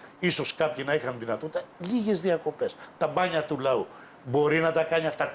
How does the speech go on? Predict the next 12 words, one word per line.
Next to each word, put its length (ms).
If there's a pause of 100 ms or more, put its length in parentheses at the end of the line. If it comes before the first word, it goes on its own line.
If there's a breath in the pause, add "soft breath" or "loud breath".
(100)
Τίποτε, 460
μα 160
τίποτε 400
δεν 140
μπορεί 180
να 100
κάνει. 240 (320 loud breath)
Τι 140
θα 160
έρθει 180
λοιπόν 300
εκεί 160